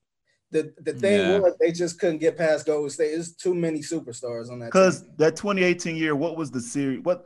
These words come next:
Speaker 3: I can't remember. What was the series, um, in the finals? Was it, like, four two or four one? I
Speaker 1: Two thousand eighteen?
Speaker 3: Yeah,
Speaker 1: I think it was
Speaker 3: two thousand eighteen.
Speaker 1: four one. It might have been
Speaker 3: Four one?
Speaker 1: four. Yeah. It,
Speaker 3: Yeah.
Speaker 1: uh,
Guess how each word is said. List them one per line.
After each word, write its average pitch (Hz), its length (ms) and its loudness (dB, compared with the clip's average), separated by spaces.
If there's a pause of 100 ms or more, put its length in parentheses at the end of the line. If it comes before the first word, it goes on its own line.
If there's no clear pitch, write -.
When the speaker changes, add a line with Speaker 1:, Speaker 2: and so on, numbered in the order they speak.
Speaker 3:
I 131 120 -2
can't 147 180 -4
remember. 131 260 0
What 156 220 0
was 147 140 -4
the 123 80 -10
series, 123 760 -4 (280)
um, 92 600 -6 (1600)
in 123 100 0
the 117 100 0
finals? 113 580 0 (480)
Was 117 200 -2
it, 117 40 -2
like, 104 280 0
four 156 240 -2
two 165 480 0
or 85 420 -4 (640)
four 151 260 2
one? 139 100 -2
I 170 120 6
Speaker 1:
Two 156 80 4
thousand 131 180 2
eighteen? 208 580 -6 (200)
Speaker 3:
Yeah, 127 160 -2
Speaker 1:
I - 60 -2
think 165 140 -2
it - 80 -4
was 135 100 2
Speaker 3:
two - 80 -6
thousand 123 80 -4
eighteen. 147 400 -2
Speaker 1:
four 135 100 -10
one. 120 220 -16 (160)
It 135 100 -12
might 120 140 -2
have 117 100 0
been 113 80 -4
Speaker 3:
Four 131 60 -6
one? 135 120 -12
Speaker 1:
four. 123 160 -10 (600)
Yeah. 120 280 -8 (1200)
It, 151 220 -4
Speaker 3:
Yeah. 151 40 -16
Speaker 1:
uh, 147 40 -16